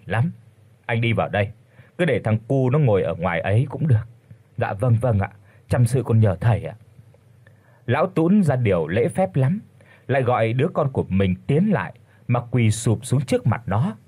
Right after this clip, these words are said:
bảo nhỏ: "Từ nay, con ở nhà thầy để thầy chữa trị cho con đấy nhá. Bố ngày nào cũng sẽ đến thăm con. Con không phải lo, để thầy chữa khỏi thì bố đón con về, nghe chưa?"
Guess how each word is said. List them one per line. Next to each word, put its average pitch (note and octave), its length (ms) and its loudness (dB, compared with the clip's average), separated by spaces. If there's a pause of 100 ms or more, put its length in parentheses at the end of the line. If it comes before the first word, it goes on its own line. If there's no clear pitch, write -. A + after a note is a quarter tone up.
(300)
bảo E2+ 180 -4
nhỏ: E2 320 -8 (640)
"Từ F2+ 220 -6
nay, G#2+ 260 -2 (540)
con B2+ 120 -2
ở G#2 140 -2
nhà F2 220 -4 (100)
thầy F2+ 280 -8 (400)
để A2+ 140 0
thầy G#2+ 160 2
chữa D3+ 280 -2
trị - 180 -4
cho A#2 140 -2
con A2+ 240 0
đấy A2+ 100 0
nhá. C#3+ 240 2 (640)
Bố A#2+ 180 2
ngày C#3+ 180 0
nào F2+ 260 -2
cũng - 160 -10
sẽ A#2+ 140 -2
đến A#2+ 200 0
thăm C3 320 0
con. A2 180 0 (600)
Con B2+ 140 -4
không B2 160 -2
phải D#2+ 160 -4
lo, A2+ 300 -2 (440)
để A2+ 200 0
thầy A2 180 2
chữa D#3 200 0
khỏi F#2 420 -2
thì F2+ 380 -4
bố C3 160 0
đón A#2+ 180 2
con B2+ 200 2
về, G2 300 -2 (360)
nghe G#2+ 160 2
chưa?" A2+ 240 0